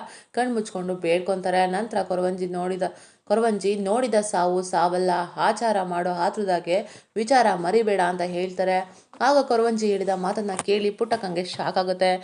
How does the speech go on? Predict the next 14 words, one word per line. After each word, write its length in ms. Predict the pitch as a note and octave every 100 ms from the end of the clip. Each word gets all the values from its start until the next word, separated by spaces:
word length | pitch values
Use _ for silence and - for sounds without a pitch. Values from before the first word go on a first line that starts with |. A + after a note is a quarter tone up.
| - -
ಕೊರವಂಜಿ 480 | - C4+ C#4 B3 G#3+
ಹೇಳ್ತಾ 340 | F#3+ F#3 G#3 G#3
ಇರೋದು 240 | A3+ A3
ನಮ್ಮ 260 | G#3+ F#3+ F3+
ಸಹನಾ 380 | F3+ F#3 A3 G#3+
ಬಗ್ಗೆನಾ 460 | F3+ F3+ F#3 F#3 F3+
ಅಂತ 140 | F3+ F3+
ಯೋಚನೆ 360 | G3 G#3+ G#3 F3+
ಮಾಡ್ತಾ, 360 | F3 G3 G3 F#3+ G#3 - _ A3
"ಏನ್ 240 | A#3+ C4+
ಹೇಳ್ತಿದ್ಯಾ 380 | A3+ G#3+ G3 F#3+
ತಾಯಿ?" 260 | F#3 F3+ F#3
ಅಂತ 180 | F#3 F#3+
ಕೇಳ್ತಾರೆ. 520 | D#3 E3 F#3 F#3 F3+